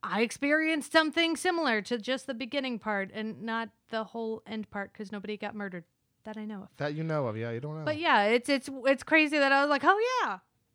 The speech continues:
Speaker 1: I forgot that I also had a similar incident happen." It's disturbing that this is the, the world we're living in where,
Speaker 2: Yeah.
Speaker 1: where girls are like, "I wanna find love, but also I don't accidentally wanna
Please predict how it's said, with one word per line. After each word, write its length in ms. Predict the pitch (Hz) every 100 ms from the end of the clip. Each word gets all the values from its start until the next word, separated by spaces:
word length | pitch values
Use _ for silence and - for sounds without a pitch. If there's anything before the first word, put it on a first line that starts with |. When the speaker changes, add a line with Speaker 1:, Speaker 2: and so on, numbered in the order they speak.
| _ -
Speaker 1:
I 140 | 294
forgot 480 | 311 370 277 320 277
that 180 | 294 277
I 180 | 285
also 360 | 302 277 302 254
had 180 | 226 226
a 60 |
similar 400 | 247 233 233 240
incident 340 | 285 262 226 214
happen." 380 | 208 202 196 185 - - _
It's 220 | - 233 -
disturbing 500 | 254 - 285 262 254
that 200 | 254 -
this 220 | 220 -
is 160 | 220
the, 240 | - 214 214
the 120 | 208
world 240 | 208 214 208
we're 100 | 214
living 300 | 202 202 196
in 160 | 190
where, 260 | 190 190 190
Speaker 2:
Yeah. 100 | 151
Speaker 1:
where 100 | 180
girls 500 | 170 214 214 208 196
are 140 | 220 214
like, 320 | 214 208 -
"I 100 | 254
wanna 240 | 294 302 311
find 260 | - 285
love, 400 | 269 294 262 190 _ - - _
but 140 | 220 -
also 420 | 240 311 - 226
I 120 | 226
don't 240 | 196 214 254
accidentally 720 | 214 202 - 190 190 196 214
wanna 400 | 220 190 208 214